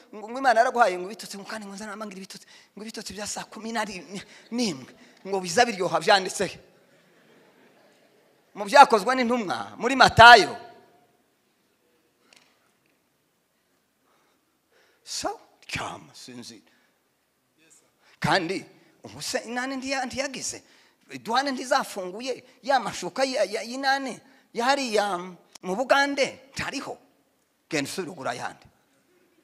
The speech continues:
Ha. <laughs> Ese ni ukuri. Uko ugiye tubinginga,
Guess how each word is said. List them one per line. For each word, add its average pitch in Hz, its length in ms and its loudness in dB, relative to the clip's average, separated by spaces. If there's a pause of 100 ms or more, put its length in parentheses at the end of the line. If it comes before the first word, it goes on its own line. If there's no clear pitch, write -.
(1900)
Ha. 92 260 -10 (840)
<laughs> - 1500 -14
Ese - 180 6
ni 254 60 0
ukuri. - 200 -8 (260)
Uko 440 280 4
ugiye 427 320 12
tubinginga, 330 840 12